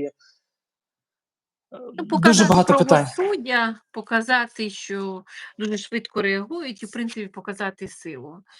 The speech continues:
Speaker 2: Так що це таке, знаєш, це із того, якась така історія, що захотілось випетритися, вислужитись і тому подібне.
Speaker 1: Мгм.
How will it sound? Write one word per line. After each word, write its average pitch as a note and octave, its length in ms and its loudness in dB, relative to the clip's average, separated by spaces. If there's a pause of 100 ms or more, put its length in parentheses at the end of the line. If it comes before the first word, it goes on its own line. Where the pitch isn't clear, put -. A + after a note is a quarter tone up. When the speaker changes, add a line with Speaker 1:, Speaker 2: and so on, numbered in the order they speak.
(460)
Speaker 2:
Так A3+ 120 -6
що - 180 -10
це B3+ 180 -10
таке, A3 440 -6
знаєш, A#3 340 -6
це G#3+ 220 -6
із G3 180 -10
того, G3+ 400 -8
якась G3 640 -6
така A3 240 -2
історія, A3+ 440 -4
що - 340 -12
захотілось G3 580 -6
випетритися, G3+ 840 -8 (460)
вислужитись G3+ 680 -6
і F3+ 40 -8
тому F#3 240 -12
подібне. E3+ 600 -14 (1120)
Speaker 1:
Мгм. D#3 420 0